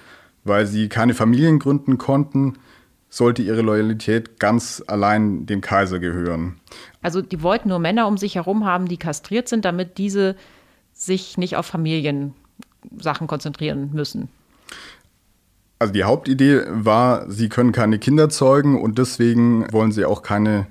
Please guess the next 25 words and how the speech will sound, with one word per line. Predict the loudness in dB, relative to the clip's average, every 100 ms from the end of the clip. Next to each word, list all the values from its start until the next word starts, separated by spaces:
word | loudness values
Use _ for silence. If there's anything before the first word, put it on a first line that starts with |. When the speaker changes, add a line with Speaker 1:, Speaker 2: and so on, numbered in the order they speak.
| -12 -20 -4
Speaker 1:
Macht, | -2 -2 -2
keine | -2 0
Reichtümer | 0 -2 -2 0 2
anhäufen, | 2 4 2 2 0
um | 0 -2
die | -2 0
dann | 2 2 0 -6 -18 -2
ihren | 2 4
Nachkommen | 2 0 0 2 2
zu | 0 -2
vererben, | 0 0 2 4 4 2 0 -10 -16
sondern | -2 2 4 4 4 2 -2 -14 _
sind | -2 2 2 2 -6 -20 -2
ganz | 0 0
allein | 0 0 2 2 0 -2
dem | -2 -2
Herrscher | 0 0 0 0
verpflichtet. | -2 -4 -4 -6 -6 -8 -10
Speaker 2:
Ah, | -12 -12
okay. | -12 -16 -20 _ _ -2
Speaker 1:
Außerdem | 0 2 4 6 4
konnten | 2 2 4 4 4
die | 4 4 4 4 2
Eunuchen | 2 2 2 2 2
im | 2 0 0